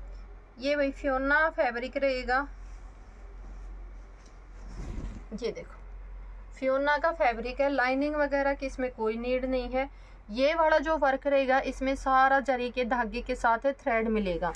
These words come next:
इसमें आपको सारा जरी के धागे के साथ ये वाला thread मिलेगा। और मतलब, इसमें, अ, वो length कितनी भी करवा सकते हो।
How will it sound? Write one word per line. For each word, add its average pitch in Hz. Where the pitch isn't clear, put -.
इसमें 294
आपको 294
सारा 254
जरी 254
के 262
धागे 233
के 254
साथ 269
ये 240
वाला 226
thread 233
मिलेगा। 269
और 226
मतलब, 247
इसमें, 269
अ, -
वो 254
length 262
कितनी 233
भी 247
करवा 262
सकते 269
हो। 302